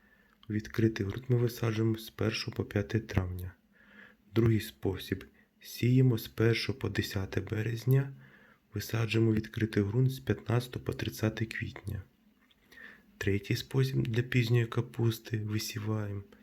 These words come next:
з десятого по п'ятнадцяте квітня, висаджуємо відкритий ґрунт з двадцятого по тридцяте травня. Вік розсади повинен бути не більше,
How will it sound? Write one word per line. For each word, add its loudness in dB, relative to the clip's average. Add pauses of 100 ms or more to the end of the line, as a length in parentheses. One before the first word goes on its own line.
(240)
з -10
десятого 0
по -6
п'ятнадцяте -6
квітня, 0 (460)
висаджуємо -2
відкритий -2
ґрунт 2
з -14
двадцятого -2
по 0
тридцяте -4
травня. -6 (840)
Вік 4
розсади 0
повинен 0
бути 4
не 4
більше, 0